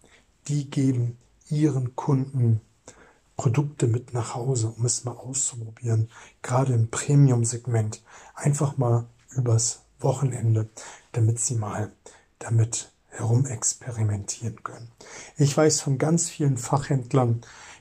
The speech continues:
mit denen ich zu tun habe, mit denen ich arbeite, dass die beispielsweise ganze Soundanlagen übers Wochenende hinstellen, damit er es mal ausprobieren kann. Dass Fernseher aufgestellt werden.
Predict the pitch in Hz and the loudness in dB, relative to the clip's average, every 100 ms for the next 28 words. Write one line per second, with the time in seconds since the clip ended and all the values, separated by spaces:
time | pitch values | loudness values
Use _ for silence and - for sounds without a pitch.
0 | - 123 123 127 113 - 117 - 139 135 | -2 2 2 2 0 -4 -6 -6 2 2
1 | 120 127 123 123 120 120 123 - 131 131 | 4 2 0 -2 -2 -4 -4 -4 2 4
2 | 135 135 139 113 - _ _ - - _ | 4 4 4 2 -2 _ _ -20 -20 _
3 | - _ _ _ _ - - 117 131 - | -20 _ _ _ _ -20 -10 -2 -2 -2
4 | 131 117 131 - 135 123 - 131 127 117 | -8 -4 -4 -4 -6 -6 -4 0 0 2
5 | 117 - - - - 123 127 - 127 117 | 0 -2 -20 -16 0 2 2 2 -4 -4
6 | - - - - 139 151 160 147 131 123 | -8 -14 -10 -8 -4 -4 -4 -4 0 2
7 | 123 131 127 127 123 117 - 139 - 139 | 2 2 -2 -4 -4 -4 -2 -4 -4 -4
8 | 123 120 120 117 - - _ - 135 147 | 2 4 4 0 -12 -20 _ -4 -2 -2
9 | - - 131 123 131 117 117 - 117 - | -4 0 2 2 0 -2 -4 -4 -6 -6
10 | 135 127 143 - - 123 110 107 107 - | -12 -8 -6 -6 -6 -4 -2 -4 -4 -4
11 | 107 101 - - - - - 131 - - | -4 -4 -10 -20 -20 -20 -8 -2 -2 -2
12 | - 139 147 151 143 - - - - - | -8 -8 -6 -4 -6 -8 -12 -12 -10 -8
13 | - 113 - - 113 104 | -8 -10 -10 -8 -8 -8